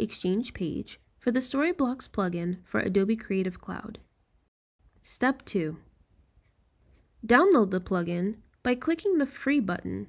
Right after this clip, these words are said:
if you are not signed in to Adobe Creative Cloud. Note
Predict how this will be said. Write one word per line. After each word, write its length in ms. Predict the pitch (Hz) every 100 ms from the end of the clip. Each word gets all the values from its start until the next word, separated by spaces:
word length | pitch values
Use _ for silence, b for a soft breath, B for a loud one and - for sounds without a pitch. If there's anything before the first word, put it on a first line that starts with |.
| -
if 140 | 226
you 140 | 220 220
are 80 | 202
not 340 | 196 247 -
signed 380 | - 214 214 220
in 340 | - 175 180
to 160 | 180 -
Adobe 380 | - 190 185 202
Creative 360 | - 175 175
Cloud. 440 | - 190 160 - - _ _ _ _ _ _
Note 380 | 220 262 220 -